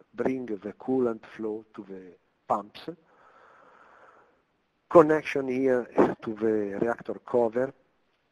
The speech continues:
and upper core plate. And here is what we call barrel. Uh, then you see some particular of the lower core plate where the foot of the fuel assemblies are inserted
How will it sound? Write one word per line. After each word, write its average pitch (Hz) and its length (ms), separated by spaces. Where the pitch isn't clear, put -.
and 127 320
upper 107 420
core 98 260
plate. - 340
And 139 160
here 110 280
is 117 260
what 107 280
we 110 80
call 95 320
barrel. 82 240
Uh, 120 240
then 165 360
you 139 260
see 143 280
some 131 200
particular 139 800
of 113 180
the 113 80
lower 143 380
core 127 300
plate 170 500
where 110 460
the 107 280
foot 202 240
of 113 120
the 110 120
fuel 139 260
assemblies 120 500
are 110 160
inserted 139 800